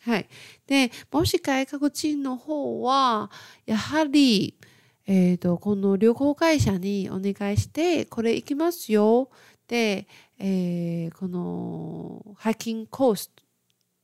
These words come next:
ハイキングコースのツアーを探して、えーと、行けると思います。なんか交通とかも便利し、やはりガイド、まあ、えーと、旅行会社から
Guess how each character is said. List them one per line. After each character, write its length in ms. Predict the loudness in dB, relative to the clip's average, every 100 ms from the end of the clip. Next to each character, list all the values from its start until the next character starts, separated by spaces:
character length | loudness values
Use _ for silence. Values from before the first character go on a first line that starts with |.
| _
ハ 140 | -12
イ 20 |
キ 120 | -6 -4
ン 40 |
グ 60 | 2
コ 80 | 0
ー 40 |
ス 160 | 0 -4
の 120 | -4
ツ 320 | -2 0 0
ア 40 |
ー 140 | 0 0
を 120 | -2
探 400 | -4 -8 -4 -2
し 140 | -4
て、 260 | 0 0 0 -4 -20 -20 -20 _ _ -4
え 120 | -4
ー 40 |
と、 120 | -4 -4
行 140 | -2
け 100 | 0
る 140 | 0 0
と 140 | -2
思 300 | -4 -4 -4
い 20 |
ま 240 | -2 -4 -4
す。 260 | -6 -8 -6
な 160 | -6 -4
ん 40 |
か 40 | 0
交 160 | 2 2
通 220 | -2 -4
と 140 | -2 0
か 100 | -2
も 140 | -4
便 260 | -2 -2 -2
利 160 | -6
し、 300 | -6 -4 -2
や 100 | -2
は 140 | -2 -2
り 220 | -2 -2
ガ 120 | -4 -2
イ 40 |
ド、 380 | -2 -2 -2 -4
ま 120 | -4
あ、 80 | -6 -6 -20 -20 _ -6
え 100 | -6
ー 20 |
と、 540 | -4 -4 -4 -4 -4 0
旅 120 | 0
行 140 | 0 -2
会 220 | 0 0
社 160 | 0
か 140 | -2 -8
ら 220 | -8 -10